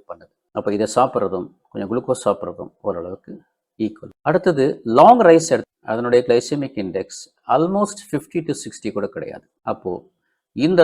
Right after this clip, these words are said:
லாங் ரைஸ் எல்லாமே குளுக்கோஸ் மாதிரி ஃபிஃப்டி பர்சன்ட் தான் குளு-, சுகரை ஏத்தி இறக்கும். அப்ப first thing, size of the rice பார்த்து லாங் ரைஸை சூஸ் பண்ணோம்னா glycemic index கம்மியா இருக்கும், சுகர் வேகமாவும் ஏறாது,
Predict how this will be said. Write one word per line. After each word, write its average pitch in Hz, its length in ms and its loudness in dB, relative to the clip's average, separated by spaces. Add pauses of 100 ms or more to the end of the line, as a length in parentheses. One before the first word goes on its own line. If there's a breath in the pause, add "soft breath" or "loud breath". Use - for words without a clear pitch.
லாங் 180 260 4
ரைஸ் 117 280 0
எல்லாமே 87 320 -6 (360)
குளுக்கோஸ் 147 400 -6 (100)
மாதிரி 92 200 -6 (160)
ஃபிஃப்டி 160 360 -4
பர்சன்ட் 127 400 -4
தான் 127 200 -6
குளு-, 104 300 -8 (100)
சுகரை 120 260 2 (100)
ஏத்தி 107 300 -6
இறக்கும். - 300 -14
அப்ப - 220 -20
first - 240 -8 (140)
thing, 87 140 -8 (680)
size 165 340 0
of - 100 -4
the 95 100 -6
rice 90 200 -6 (100)
பார்த்து - 240 -12 (240)
லாங் 156 280 -2
ரைஸை - 340 -2
சூஸ் 123 240 -10
பண்ணோம்னா 82 420 -12 (380)
glycemic 101 580 -8
index 98 160 -6 (160)
கம்மியா 127 340 0
இருக்கும், - 300 -16 (680)
சுகர் 107 400 -4
வேகமாவும் 117 580 0
ஏறாது, 107 260 -2